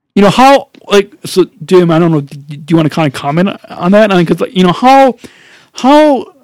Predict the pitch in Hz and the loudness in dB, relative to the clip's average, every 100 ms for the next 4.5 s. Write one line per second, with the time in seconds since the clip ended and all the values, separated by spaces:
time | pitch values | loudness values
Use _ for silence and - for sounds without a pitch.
0 | 220 233 233 226 - - - 226 269 277 | -2 2 2 0 -4 -14 -6 0 2 2
1 | 233 - _ _ _ 233 _ _ 233 214 | 0 -6 _ _ _ -20 _ _ -6 -4
2 | - - _ _ _ _ _ - - _ | -10 -18 _ _ _ _ _ -20 -20 _
3 | _ - 208 208 - _ _ _ _ _ | _ -2 2 2 -2 _ _ _ _ _
4 | _ _ 240 214 208 | _ _ -8 -8 -6